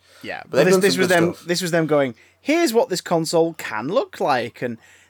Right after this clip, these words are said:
Speaker 2: Yeah.
Speaker 1: believe it or not, all these characters are motion captured performances,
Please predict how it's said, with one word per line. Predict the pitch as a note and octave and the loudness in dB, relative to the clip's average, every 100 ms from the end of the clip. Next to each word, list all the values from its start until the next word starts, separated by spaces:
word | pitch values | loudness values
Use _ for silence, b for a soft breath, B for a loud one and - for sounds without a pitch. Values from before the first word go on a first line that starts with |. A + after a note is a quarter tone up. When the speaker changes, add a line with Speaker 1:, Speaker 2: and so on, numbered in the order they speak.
| _ | _
Speaker 2:
Yeah. | A#2+ A2+ | 0 2
Speaker 1:
believe | G3 A3 | 2 2
it | E3 | 2
or | D#3 | 2
not, | C#3 F#3 - | 2 0 0
all | C#3 C#3+ | 0 0
these | D#3+ F3+ | 0 -4
characters | - A#2+ G#2 - B2+ E3+ | -4 -4 -4 -6 -6 -4
are | - E3+ F#3 F#3+ - _ - | 0 2 4 2 -2 _ -6
motion | C#3+ B2+ - C#3+ | -2 -2 -4 -6
captured | C3 - E3 | -6 -8 -12
performances, | - - B3 F#4 E4+ - C#3 A2 G#2 | -14 -2 0 2 0 0 -2 -4 -6